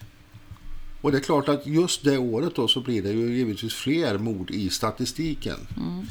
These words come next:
Speaker 1: Och där kommer vi ju in egentligen på en annan intressant sak då, det här som jag vet att, eh, du har försökt att, att lära mig. Eh, jag som är total lekman på detta område. Att,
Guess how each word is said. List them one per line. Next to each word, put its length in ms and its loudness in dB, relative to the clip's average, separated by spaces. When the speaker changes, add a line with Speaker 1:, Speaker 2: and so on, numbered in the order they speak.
Speaker 1:
Och 100 0
där 140 6
kommer 240 2
vi 100 0
ju 220 4
in 100 0
egentligen 320 0
på 140 0
en 80 0
annan 300 0
intressant 520 0
sak 320 0
då, 60 -2
det 140 0
här 160 0
som 200 2
jag 80 -2
vet 260 -2
att, 160 -2
eh, 320 0
du 240 0
har 100 2
försökt 500 -2
att, 580 -2
att 80 -6
lära 300 2
mig. 420 -2
Eh, 560 -2
jag 160 0
som 120 -2
är 180 -2
total 480 0
lekman 420 0
på 80 -2
detta 200 -2
område. 460 -4
Att, 380 -4